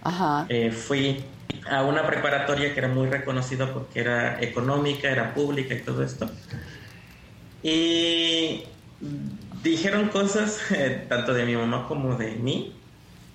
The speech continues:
Speaker 2: Y yo le decía a mi mamá, "¿Sabes qué? Mm, no quiero estudiar aquí.
Speaker 1: Ya no quiero
Speaker 2: Porque
Speaker 1: ir".
Speaker 2: si esto es,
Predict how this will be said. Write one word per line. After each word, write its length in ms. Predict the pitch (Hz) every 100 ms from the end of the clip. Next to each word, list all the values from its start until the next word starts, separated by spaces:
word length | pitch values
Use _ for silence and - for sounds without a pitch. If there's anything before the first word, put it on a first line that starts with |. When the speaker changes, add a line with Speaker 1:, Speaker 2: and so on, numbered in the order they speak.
| - - -
Speaker 2:
Y 120 | 131
yo 120 | 131
le 100 | 131
decía 300 | 127 131 123
a 20 |
mi 100 | 127
mamá, 520 | 120 113 113 113 117 113
"¿Sabes 320 | 139 143 143
qué? 460 | - 156 165 - 123
Mm, 600 | 120 117 117 120 123 123
no 160 | 127 131
quiero 160 | 139
estudiar 320 | 131 - 120 113
aquí. 240 | 113 120
Speaker 1:
Ya 180 | 160 160
no 180 | 165 156
quiero 260 | 170 160
Speaker 2:
Porque 140 | 143 180
Speaker 1:
ir". 40 | 196
Speaker 2:
si 60 |
esto 360 | 131 127 139 131
es, 360 | 131 127 -